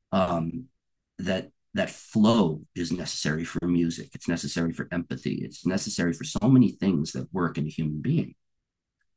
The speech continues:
But, um, it's not something you can explain or point to. You can always point to its effects, though. Um, in psychology, you know, Carl Jung, another, um,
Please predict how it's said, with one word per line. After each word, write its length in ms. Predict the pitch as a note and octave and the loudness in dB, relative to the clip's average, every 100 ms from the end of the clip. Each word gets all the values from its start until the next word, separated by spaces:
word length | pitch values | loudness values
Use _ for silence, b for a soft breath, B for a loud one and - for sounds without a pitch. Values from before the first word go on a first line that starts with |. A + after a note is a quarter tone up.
| _ _ | _ _
But, 340 | A2 G2 - - - | 2 4 2 -8 -4
um, 460 | G2 F#2 F2+ F2+ E2 - | -2 0 -2 -6 -10 -4
it's 180 | G2 | 0
not 180 | A2 B2 | 2 2
something 400 | - F#2+ - E2 | 2 2 2 -2
you 120 | D2+ | -2
can 120 | - D2+ | -2 -4
explain 640 | C#2+ - E2 D#2 D#2 D#2+ b b _ | -4 -6 -4 -4 -4 -8 b b _
or 220 | E2+ - _ | -2 -2 _
point 240 | - B2+ - | 2 2 2
to. 200 | - - _ _ _ | -8 -12 _ _ _
You 80 | G2 | 0
can 120 | G#2 | 2
always 420 | F#2+ A#2 A2 F2 | 4 4 4 2
point 360 | - - D#2+ - | -2 -4 -4 -4
to 160 | - E2 | -4 -4
its 260 | D2 - b b _ | -4 -8 b b _
effects, 800 | F#2 - - F#3+ - - - - - _ - | -8 -2 0 0 -4 -8 -6 -6 -12 _ -6
though. 420 | C2+ B1 B1 - | -4 -4 -10 -10
Um, 340 | - E2+ D#2+ - | -4 -2 -2 -4
in 80 | E2+ | -4
psychology, 880 | - D#2+ - G#2 A2+ B2+ A#2+ B2+ - | -4 -4 4 4 6 4 6 6 4
you 120 | E2 D2+ | -4 -4
know, 80 | |
Carl 320 | D#2+ - E2 E2+ | -6 0 0 4
Jung, 380 | G#2 A#2 A2 - | 4 6 2 -2
another, 520 | E2 D#2 D#2 D#2 D#2+ b _ _ | -6 -6 -6 -8 -10 b _ _
um, 580 | E2+ D#2+ D#2+ D2+ D2 - | 0 2 2 0 -4 -10